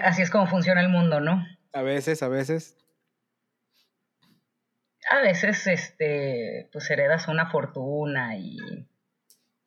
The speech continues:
Speaker 1: y bueno, <laughs> no, eh, los bienes y los servicios ya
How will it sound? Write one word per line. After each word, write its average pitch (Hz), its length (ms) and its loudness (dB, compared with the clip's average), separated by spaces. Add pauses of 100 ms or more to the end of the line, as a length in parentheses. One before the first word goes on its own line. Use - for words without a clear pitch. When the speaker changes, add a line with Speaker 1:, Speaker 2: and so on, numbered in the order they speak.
(160)
Speaker 1:
y 123 100 -20
bueno, 123 480 -4
<laughs> - 1500 -4
no, 214 240 8
eh, 196 380 4
los 185 180 4
bienes 185 280 4
y 175 60 2
los 175 140 2
servicios 170 440 0
ya 151 640 2